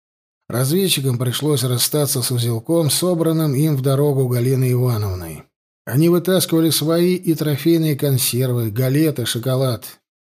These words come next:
Никто не жался. Понимали, что имеет больше возможностей добыть провиант, нежели эти доходяги. Не последнюю роль сыграл и выразительный взгляд женщины.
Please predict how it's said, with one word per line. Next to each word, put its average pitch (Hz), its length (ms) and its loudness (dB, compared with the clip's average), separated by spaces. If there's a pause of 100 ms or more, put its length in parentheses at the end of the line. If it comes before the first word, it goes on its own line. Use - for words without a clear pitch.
(160)
Никто 208 400 0
не 127 140 2
жался. 123 560 -4 (200)
Понимали, 220 680 -2 (180)
что 127 260 -4
имеет 208 320 0
больше 185 340 0
возможностей 123 720 0
добыть 120 400 -2
провиант, 147 680 0 (400)
нежели 170 460 0
эти 151 380 0
доходяги. 120 880 -2 (880)
Не 92 100 -8
последнюю 196 600 0
роль 190 200 2
сыграл 156 460 0
и 151 40 4
выразительный 143 760 0
взгляд 123 400 -2
женщины. 92 840 -6